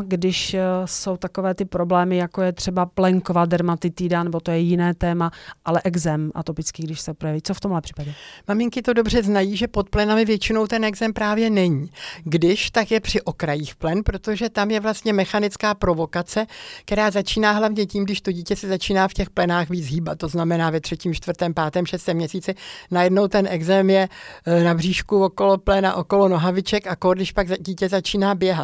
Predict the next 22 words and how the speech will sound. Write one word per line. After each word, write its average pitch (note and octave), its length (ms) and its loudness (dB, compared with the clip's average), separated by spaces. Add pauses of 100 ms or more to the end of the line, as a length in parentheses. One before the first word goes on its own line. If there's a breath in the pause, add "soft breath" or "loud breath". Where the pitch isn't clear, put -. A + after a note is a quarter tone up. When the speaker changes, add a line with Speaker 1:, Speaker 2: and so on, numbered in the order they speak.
(140)
Speaker 2:
Takže E3 260 -4
v - 60 -12
těchto F3+ 300 0
místech F#3+ 380 -2 (340 loud breath)
potom G3 280 0
ten G3+ 180 0
ekzém F#3+ 320 0
je G#3+ 120 2
větší, F#3 360 -4
protože G3 400 -4
je G3 100 0
tam G#3 240 -2
to A3 100 -2
mechanické G3 640 -2
tření, D#3+ 440 -4 (460 loud breath)
ale F#3 220 4 (220 soft breath)
v - 100 -20
té G3+ 160 2
ploše G#3 420 -2
pod - 220 -8
těma B3 240 -2
plenama E3+ 500 0